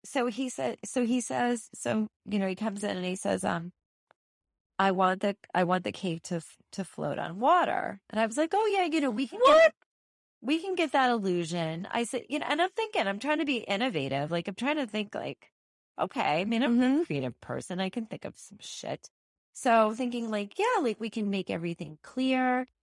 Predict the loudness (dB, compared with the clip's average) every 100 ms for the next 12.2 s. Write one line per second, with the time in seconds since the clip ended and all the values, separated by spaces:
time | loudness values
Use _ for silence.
0 | _ -6 -4 -4 -6 -4 -4 -4 -4 -2
1 | -2 -2 -4 0 4 4 2 -2 -4 -4
2 | -2 -4 -4 -4 -4 -4 -4 -6 -8 _
3 | _ _ -8 -4 -4 -6 -8 -6 -4 -4
4 | -6 -4 4 6 6 4 2 0 -4 _
5 | _ _ _ -4 -4 -4 -6 -6 -4 0
6 | 0 0 0 0 -2 -6 -4 -2 -2 -4
7 | -4 -2 0 0 0 -4 -8 -6 -4 -2
8 | -2 -2 -2 -2 -6 -4 0 0 0 0
9 | 0 0 0 -2 -6 _ _ _ _ -4
10 | -2 0 0 2 4 4 4 4 0 -8
11 | -16 -14 -12 -12 -16 -20 _ -2 -2 0
12 | -2 -2